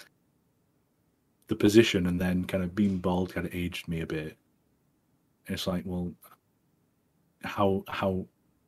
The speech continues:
immature can you be now? So that has definitely impacted how I interact with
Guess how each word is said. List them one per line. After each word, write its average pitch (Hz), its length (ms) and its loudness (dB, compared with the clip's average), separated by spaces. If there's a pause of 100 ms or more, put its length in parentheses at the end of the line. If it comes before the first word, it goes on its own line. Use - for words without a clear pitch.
(460)
immature 95 360 2
can 90 160 0
you 87 100 0
be 87 240 -2
now? 120 380 -2
So - 140 -6
that 104 200 4
has 95 160 -4
definitely 90 480 -2
impacted 85 640 -6 (580)
how 87 260 -4
I 85 340 -6 (360)
interact 90 500 -8
with 85 240 -6